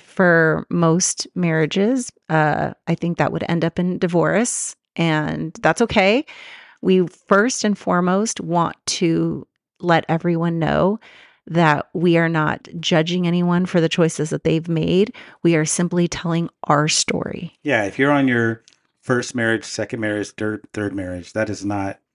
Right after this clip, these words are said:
Speaker 2: our place to judge.
Speaker 1: Because everybody's story is different.
Speaker 2: Yeah. So we're just talking about our story and what happened to us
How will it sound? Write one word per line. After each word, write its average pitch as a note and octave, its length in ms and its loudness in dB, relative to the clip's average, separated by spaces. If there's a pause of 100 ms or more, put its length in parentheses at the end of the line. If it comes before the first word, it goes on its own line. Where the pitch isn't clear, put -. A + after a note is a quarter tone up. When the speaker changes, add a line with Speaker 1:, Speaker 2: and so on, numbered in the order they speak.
(240)
Speaker 2:
our G#2+ 120 2
place G#2 280 -10
to G2 80 -12
judge. - 380 -16
Speaker 1:
Because F#3 260 2
everybody's F3 420 4
story E3 280 4
is D3+ 120 0
different. C#3 320 2
Speaker 2:
Yeah. F2 220 -2 (100)
So - 160 -2
we're F3+ 80 6
just F#3 140 -4
talking D3+ 180 2
about B2 180 2
our A2+ 160 2
story A2+ 440 0
and G2 120 -2
what G#2+ 140 0
happened A2+ 260 0
to G#2 80 -6
us F#2+ 320 -6